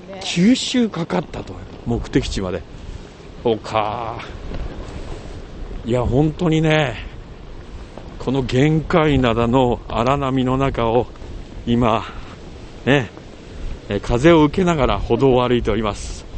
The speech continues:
Speaker 2: えー、糸島といえばですね、福岡県のあの、西北の方に位置している半島であります。福岡市の西側にある、まあ、ベッドタウンですね。
Speaker 1: はい。
Speaker 2: えー、福岡市営地下鉄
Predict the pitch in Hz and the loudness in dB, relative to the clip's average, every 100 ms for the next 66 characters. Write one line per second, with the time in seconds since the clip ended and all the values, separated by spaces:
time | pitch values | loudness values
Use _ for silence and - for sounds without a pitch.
0 | - - - - - - - - 110 117 | -10 -10 -12 -10 -12 -12 -14 2 4 6
1 | 113 113 117 110 110 110 113 - 170 - | 6 6 6 6 4 4 0 0 0 2
2 | 143 123 131 139 175 170 139 127 131 139 | 0 0 0 2 4 4 2 0 0 0
3 | - - - - - - - - 165 156 | -2 -10 -12 -10 -6 -6 -6 2 4 4
4 | 156 160 135 123 120 120 123 120 127 - | 4 2 2 2 2 4 4 6 4 0
5 | - - - - 160 180 175 160 175 165 | -6 -6 -6 4 6 8 6 2 2 4
6 | 170 123 107 - - 139 131 - - 120 | 2 2 0 -4 -6 -4 -4 -6 2 4
7 | 120 123 - - - - 175 185 180 165 | 6 4 2 -4 -2 2 2 4 4 6
8 | 156 147 143 - - - - - - - | 4 2 -2 -6 -10 -10 -10 -10 -12 -10
9 | - 220 196 208 196 147 147 170 208 202 | 0 4 6 6 4 4 4 2 4 4
10 | 196 196 - - - - 185 160 98 - | 6 4 0 -4 -6 0 2 2 0 -6
11 | - - 127 131 135 233 247 262 180 113 | -12 -2 4 6 6 4 4 4 4 0
12 | - 196 175 - - - - - - - | 2 2 2 -8 -8 -10 -12 -14 -10 -2
13 | 135 127 131 190 165 143 165 160 160 - | 2 2 2 0 0 0 4 4 4 2
14 | 170 147 - 120 | 4 4 2 0